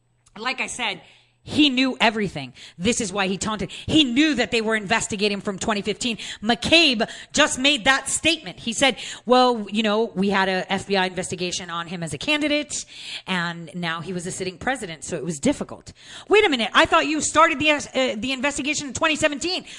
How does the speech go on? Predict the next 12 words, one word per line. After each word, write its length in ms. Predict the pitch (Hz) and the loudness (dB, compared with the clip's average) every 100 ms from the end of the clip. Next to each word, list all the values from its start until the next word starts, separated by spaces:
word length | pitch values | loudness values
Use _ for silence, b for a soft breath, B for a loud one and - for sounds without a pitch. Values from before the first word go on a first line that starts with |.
| B | B
but 180 | - 202 | -4 -2
you 140 | 269 247 | -2 0
just 240 | 277 - | -2 0
admitted 400 | 208 233 311 240 | -2 0 -2 0
you 60 | 220 | -2
started 340 | - 254 277 | 6 6 6
it 100 | 226 | 2
before? 520 | 202 - 240 320 392 - _ _ _ _ _ _ _ b b b b | -2 0 2 2 0 -12 _ _ _ _ _ _ _ b b b b
He 320 | - 294 349 339 | -2 2 2 2
said 260 | - 285 | 0 0
it 80 | 285 | 0
himself. 380 | 240 - 269 | -4 0 0